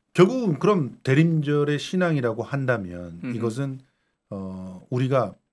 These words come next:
Speaker 1: 하나님과 연결돼 있다라고 하는
Speaker 2: 음.
Speaker 1: 것을
Speaker 2: 음흠.
Speaker 1: 다시금 재발견하고
Speaker 2: 그렇죠.
Speaker 1: 그리고 그 지금 현재 하나님이 다시 오신다는 것을 믿고
Speaker 2: 음.
Speaker 1: 있는 사람들끼리 든든히 손을 잡고
Speaker 2: 음흠.
Speaker 1: 하나님이 오신 이후를
Speaker 2: 네.
Speaker 1: 앞당겨서 사는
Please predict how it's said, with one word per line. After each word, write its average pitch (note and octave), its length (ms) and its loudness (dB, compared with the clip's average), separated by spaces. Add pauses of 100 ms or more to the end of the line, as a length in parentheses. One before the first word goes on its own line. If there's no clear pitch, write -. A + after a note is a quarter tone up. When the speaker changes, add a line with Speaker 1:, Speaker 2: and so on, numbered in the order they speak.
(140)
Speaker 1:
하나님과 E3 380 2
연결돼 C#3 440 2
있다라고 A2+ 460 -2
하는 C#3+ 220 -4
Speaker 2:
음. C3+ 40 -2
Speaker 1:
것을 F3+ 420 -2 (200)
Speaker 2:
음흠. B2 100 -10
Speaker 1:
다시금 A#2+ 340 -2
재발견하고 G2+ 720 -4 (200)
Speaker 2:
그렇죠. B2+ 240 -10
Speaker 1:
그리고 F3 500 2 (480)
그 A#2+ 260 2
지금 E3 280 2
현재 E3 440 0 (240)
하나님이 E3 600 0
다시 C3 200 -4
오신다는 C3+ 760 -2
것을 B2+ 220 -4
믿고 C#3+ 320 0
Speaker 2:
음. G3 40 6
Speaker 1:
있는 E3 200 2
사람들끼리 C3+ 640 -4
든든히 C#3 340 0
손을 F#3 260 0
잡고 A#2 500 0
Speaker 2:
음흠. B2 300 -6 (140)
Speaker 1:
하나님이 G3 420 2
오신 E3 720 2
이후를 D#3+ 380 2 (240)
Speaker 2:
네. D#3 300 6 (360)
Speaker 1:
앞당겨서 F3 680 6
사는 D3 220 2